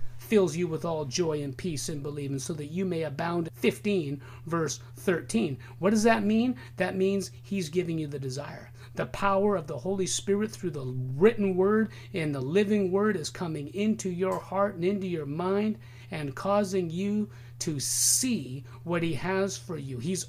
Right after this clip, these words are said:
offering promises. Whatever is in the finished work is yours.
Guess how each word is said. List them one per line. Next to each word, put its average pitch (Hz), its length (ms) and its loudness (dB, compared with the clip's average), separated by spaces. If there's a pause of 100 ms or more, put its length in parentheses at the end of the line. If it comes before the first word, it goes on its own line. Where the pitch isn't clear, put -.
offering 190 640 0
promises. 185 640 0
Whatever 208 440 2
is 202 120 2
in 220 140 4
the 180 100 0
finished 202 480 0
work 196 360 2
is 226 400 2
yours. 214 960 4